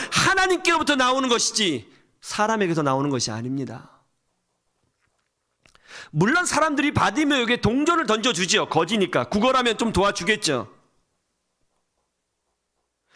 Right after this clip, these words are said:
그런데 동전만 던져준 게 아니었을 것입니다. 괄시, 모욕감, 비웃음, 무시하는 말도 이 거지, 맹인 바디메오에게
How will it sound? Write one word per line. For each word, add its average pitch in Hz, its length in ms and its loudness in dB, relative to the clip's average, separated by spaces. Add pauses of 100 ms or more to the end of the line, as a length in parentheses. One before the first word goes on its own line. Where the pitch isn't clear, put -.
그런데 247 220 2
동전만 269 520 2
던져준 226 380 0
게 180 80 2
아니었을 170 360 0
것입니다. 113 680 -4 (400)
괄시, 185 960 -2 (360)
모욕감, 190 1040 0 (360)
비웃음, 254 880 0 (240)
무시하는 294 680 2
말도 160 760 0 (960)
이 139 260 0
거지, 135 560 -2
맹인 139 460 0
바디메오에게 127 880 -2